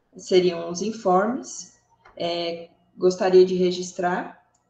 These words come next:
a presença, é, de, do professor Alan Thiago Jensen como convidado aqui desta Câmara, considerando o ponto,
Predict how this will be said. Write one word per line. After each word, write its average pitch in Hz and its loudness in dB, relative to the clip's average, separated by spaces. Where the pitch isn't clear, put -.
a 185 0
presença, 180 -4
é, 165 -10
de, 170 -10
do 185 -6
professor 185 0
Alan 180 0
Thiago 175 -2
Jensen 185 -10
como 180 -8
convidado 165 -6
aqui 170 -10
desta 165 -12
Câmara, 233 -6
considerando 175 -4
o - -12
ponto, 170 -10